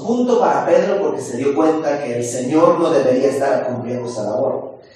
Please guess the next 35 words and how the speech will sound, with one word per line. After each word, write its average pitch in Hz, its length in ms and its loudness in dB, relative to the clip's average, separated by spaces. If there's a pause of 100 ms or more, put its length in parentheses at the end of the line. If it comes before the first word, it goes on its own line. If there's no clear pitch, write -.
(480)
Tache 190 320 2
para - 320 0
Pedro 202 320 2
porque - 180 -2
tampoco 208 400 -2
es - 60 -4
que 170 80 -2
él 151 60 2
está 139 220 -2
queriendo 127 280 -4
hacer 113 240 -6
nada. - 400 -6 (580)
O - 40 -20
sea, 123 120 -10
no 160 140 0
es 185 80 0
como 175 240 -2
que 139 80 -4
dice, 139 220 -4
"Señor, 127 320 -6
¿cómo 156 140 -6
crees? 156 220 -6
Yo - 220 -4
te - 80 -8
lavo - 220 -6
a - 80 -6
ti". 320 320 -6
No, 262 260 -2
él 202 160 -4
dice, 202 200 -6
"No, 240 360 0
tú 214 120 -2
no 220 120 -2
lo - 80 -4
hagas. - 440 0